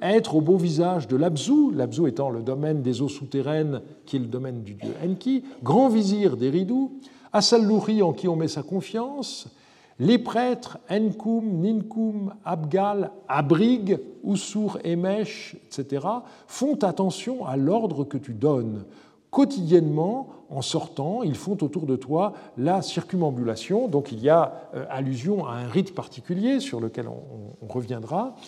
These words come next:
Et donc, euh, ceci est très intéressant puisqu'on voit le lien qui est fait entre, euh, ce dieu fils d'Enki et, euh, des, euh, purificateurs dont certains sont attestés comme vivant dans le quartier.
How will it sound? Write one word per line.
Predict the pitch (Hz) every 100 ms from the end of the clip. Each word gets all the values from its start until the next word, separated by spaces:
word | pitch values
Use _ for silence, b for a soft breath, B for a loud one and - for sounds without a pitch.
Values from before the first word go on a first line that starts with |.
| B B B 151
Et | 143
donc, | 185 233 - 156 -
euh, | 160 139
ceci | 120 147 127 202
est | 165
très | 147 123
intéressant | 104 110 104 - 214
puisqu'on | - - - 127
voit | 113 180
le | 127
lien | 120 147 240
qui | - 123
est |
fait | 110 190 233 226 B -
entre, | 202 - 170 196 180 B B -
euh, | 160 143
ce | - 185
dieu | 156 185
fils | - 156 120 -
d'Enki | 135 110 113 110 190 220 214 B -
et, | 185 214 - -
euh, | 131 117 110 113 170 - 143
des, | 117 120 180 170 151 - -
euh, | 139 123 117 113 131 135 143 b b b b _ 170 165 -
purificateurs | 190 151 127 - - 196 220 - - - -
dont | 127 156 196
certains | - - 214
sont | 208 160 117
attestés | 107 110 - 220
comme | 139
vivant | 123 131 160
dans | 117
le | 104
quartier. | 104 127 - 220 247